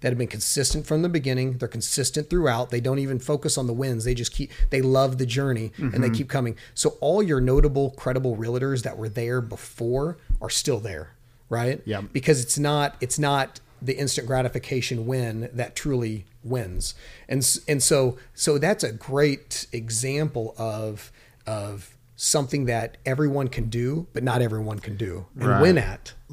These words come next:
Speaker 1: you know?
Speaker 2: How
Speaker 1: So
Speaker 2: can somebody, let's talk about that. I,
Speaker 1: Yeah.
Speaker 2: man, okay, this podcast, I thought we were gonna be talking about business, but I like actually what we're
Speaker 1: We can
Speaker 2: talking
Speaker 1: go
Speaker 2: about
Speaker 1: wherever.
Speaker 2: more 'cause I think this applies to life and business.
Speaker 1: Yeah, yeah, yeah.
Speaker 2: Uh, but, uh, what, what can somebody do to become obsessed with the daily grind or the dis-, the daily disciplines?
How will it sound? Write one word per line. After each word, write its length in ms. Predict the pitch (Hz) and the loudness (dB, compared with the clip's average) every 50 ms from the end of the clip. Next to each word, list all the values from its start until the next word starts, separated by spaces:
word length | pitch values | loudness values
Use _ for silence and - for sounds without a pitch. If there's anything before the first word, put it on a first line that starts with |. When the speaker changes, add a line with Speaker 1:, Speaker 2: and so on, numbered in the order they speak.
| 151 151 - | -10 -6 -4
Speaker 1:
you 120 | 123 120 | -4 -4
know? 220 | 117 117 120 127 | -2 -2 -2 -2
Speaker 2:
How 240 | 117 - - 175 202 208 | -2 0 6 6 6 6
Speaker 1:
So 60 | - | 6
Speaker 2:
can 140 | 262 240 - | 2 2 2
somebody, 280 | - 214 190 175 170 151 | 2 2 4 4 4 4
let's 140 | 175 180 - | 4 2 4
talk 200 | - 170 165 - | 2 2 2 2
about 220 | 147 127 117 107 | 2 2 2 0
that. 120 | 139 123 110 | 0 -4 -4
I, 120 | - - 147 | -4 -2 2
Speaker 1:
Yeah. 140 | 151 147 135 | 4 4 4
Speaker 2:
man, 220 | 143 151 143 - - - 139 | 4 2 0 0 -2 -2 0
okay, 180 | 131 - 151 | 4 4 4
this 180 | 123 127 131 - | 6 4 2 4
podcast, 420 | - 170 175 175 - 170 151 123 | 8 8 8 10 10 8 8 8
I 40 | 135 | 6
thought 200 | 127 151 151 156 | 6 8 8 8
we 60 | 156 | 8
were 60 | 139 131 | 8 6
gonna 120 | 135 120 | 4 4
be 100 | 113 117 | 2 0
talking 220 | - - 123 123 120 | 2 4 4 4 4
about 180 | 113 98 101 | 2 2 2
business, 320 | 113 120 123 123 135 120 - | 2 2 2 2 0 -2 0
but 100 | - 117 | 0 0
I 80 | 110 | 2
like 260 | 107 107 123 127 127 127 | 2 2 2 0 0 0
actually 280 | 120 113 - - 127 | 0 0 0 0 -2
what 80 | 110 104 | 0 0
we're 80 | 104 | 0
Speaker 1:
We 80 | - 135 | 2 2
can 40 | 110 | 4
Speaker 2:
talking 120 | 117 143 131 | 6 6 8
Speaker 1:
go 60 | 123 | 8
Speaker 2:
about 60 | 127 | 10
Speaker 1:
wherever. 280 | 139 143 127 120 113 113 | 10 8 8 8 4 6
Speaker 2:
more 160 | 117 123 127 | 6 4 4
'cause 180 | 123 - 117 | 2 0 -2
I 80 | 113 110 | -2 -2
think 220 | - - 131 117 | -4 -4 -6 -2
this 200 | 120 117 101 - | -4 -4 -4 -4
applies 420 | 117 101 - 120 110 107 107 104 - | -8 -6 -2 0 0 0 0 -2 -6
to 100 | - 110 | -6 -4
life 300 | 107 110 110 110 107 - | -2 0 0 -2 -2 -2
and 240 | 117 117 117 117 120 | -2 -2 -2 0 0
business. 360 | 139 127 139 156 160 151 160 | 0 2 2 2 2 8 10
Speaker 1:
Yeah, 200 | 165 170 175 156 | 10 12 12 12
yeah, 140 | 156 151 147 | 12 12 12
yeah. 120 | 147 139 131 120 - 123 | 10 8 8 6 4 4
Speaker 2:
Uh, 240 | 123 117 110 107 107 | 4 4 4 2 0
but, 380 | 107 98 131 135 123 127 - | 0 2 2 2 2 2 2
uh, 260 | 143 135 127 113 107 - - - - - - - - - | 2 4 4 4 2 -2 -6 -14 -20 -20 -20 -20 -16 -8
what, 260 | 123 127 160 - - - - - - - | -4 -4 -4 -4 -4 -12 -12 -12 -6 0
what 160 | 147 165 190 | 0 2 2
can 140 | - 214 190 | 2 0 0
somebody 400 | - - 180 170 170 160 143 127 | 2 2 2 2 4 4 2 2
do 240 | 120 113 127 131 131 | 2 2 2 2 4
to 100 | 117 120 | 2 0
become 420 | 110 - - 117 - - 135 135 123 | -4 -4 -6 -6 -4 -2 0 0 0
obsessed 580 | 110 - - - - 127 120 110 - - - | 0 -2 -6 -2 0 0 0 0 -4 -8 -6
with 360 | 113 120 117 107 - - - | -2 -2 -2 -2 -4 -12 -14
the 480 | 127 123 127 120 117 117 120 117 107 104 | -12 -12 -12 -10 -6 -4 -4 -4 -4 -4
daily 360 | 104 98 135 143 135 143 131 | 0 0 2 2 2 2 2
grind 440 | 117 131 123 120 117 117 120 117 113 | 4 4 4 4 4 4 2 0 0
or 200 | 120 120 117 113 | 0 0 0 0
the 160 | 110 113 101 | -2 -4 -6
dis-, 420 | 101 98 104 - 139 139 127 - - | -6 -8 -2 2 2 2 2 2 -4
the 180 | 127 120 123 | -6 -6 -4
daily 340 | 107 123 127 131 123 127 117 | 0 0 2 2 2 2 0
disciplines? 800 | 101 120 117 107 - 113 - - 107 95 95 95 92 - - | 0 0 -2 -2 -2 -6 -6 -8 -10 -10 -10 -10 -12 -12 -12